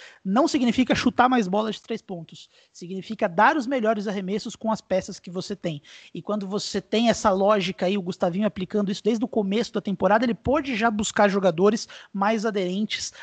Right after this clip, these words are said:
a esse estilo que ele gosta de implementar, né? Trouxe o Rafael Hetzheimer, que é um baita arremessador do perímetro, trouxe o Rafael Mineiro, que é um bom arremessador do, de longa distância,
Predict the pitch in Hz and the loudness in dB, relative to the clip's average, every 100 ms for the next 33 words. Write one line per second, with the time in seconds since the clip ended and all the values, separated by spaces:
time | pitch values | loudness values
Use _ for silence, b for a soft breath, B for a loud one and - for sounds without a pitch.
0 | B 196 196 - 220 - 247 247 262 247 | B 0 0 0 -6 -8 -4 -4 -2 -2
1 | 202 208 226 196 214 208 233 247 190 156 | 0 -2 -2 -8 -6 -6 -2 0 0 0
2 | 196 B B - 311 - 214 - 214 180 | -8 B B -2 0 2 2 2 0 0
3 | 190 - 185 185 170 185 165 185 180 170 | -2 -2 -2 -4 -6 -8 -2 -2 -2 -4
4 | 175 170 175 165 165 - 202 190 185 185 | -4 -4 -2 -2 -2 2 4 4 2 -2
5 | 196 - B B 208 233 226 - 233 - | -6 -10 B B -4 -2 -2 -4 -6 -8
6 | B 247 214 214 208 220 - 220 208 226 | B -2 0 2 2 2 2 2 2 2
7 | 214 214 185 202 180 175 175 170 165 - | 6 6 4 0 0 2 4 2 0 -4
8 | 170 165 160 160 160 165 170 170 175 202 | -4 -2 -4 -4 -6 -6 -4 -4 -2 -2
9 | - 208 208 196 214 | 2 4 6 4 -2